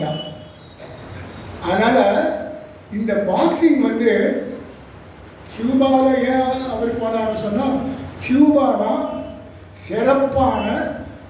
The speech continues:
குத்துச்சண்டை உருவாக்கக்கூடிய மிகப்பெரிய சக்தி வாய்ந்த நாடு.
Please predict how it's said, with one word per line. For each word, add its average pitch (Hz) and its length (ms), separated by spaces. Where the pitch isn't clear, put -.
குத்துச்சண்டை 247 560
உருவாக்கக்கூடிய 233 800
மிகப்பெரிய 254 800
சக்தி - 240
வாய்ந்த 233 400
நாடு. - 180